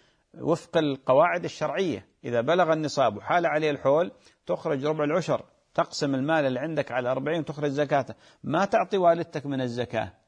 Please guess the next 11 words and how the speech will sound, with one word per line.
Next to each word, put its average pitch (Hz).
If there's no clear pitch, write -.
لأن 127
نفقتها 143
واجب 160
عليك. 117
إذا 120
كان 196
عندك 190
إخوة 147
وأخوات 143
فقراء 135
مساكين 143